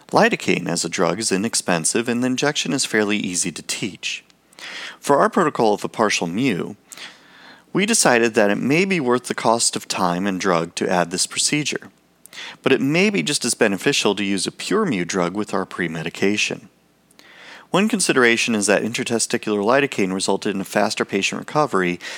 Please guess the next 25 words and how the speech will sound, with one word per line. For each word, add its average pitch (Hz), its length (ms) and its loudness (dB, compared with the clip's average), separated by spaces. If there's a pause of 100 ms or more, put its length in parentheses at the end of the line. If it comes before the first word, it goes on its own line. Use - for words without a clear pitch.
than 110 140 -2
using 90 340 0
a 90 60 -2
pure 87 280 -2
mu, 92 460 0 (320)
according 95 440 0
to 90 60 0
Fernandez-Perez' 90 1200 0
two - 200 -6
thousand 85 360 -2
seventeen 87 600 -4
study. - 500 -4 (1400)
Future 220 260 2
considerations 113 840 2
we 98 60 0
may 110 240 2
want 165 240 0
to 107 80 -2
investigate 87 640 0
is 92 180 -2
inhalant-sparing 101 800 -2
effect 92 320 -2
of 87 120 -6
intertesticular - 1200 -4
lidocaine, 82 600 -4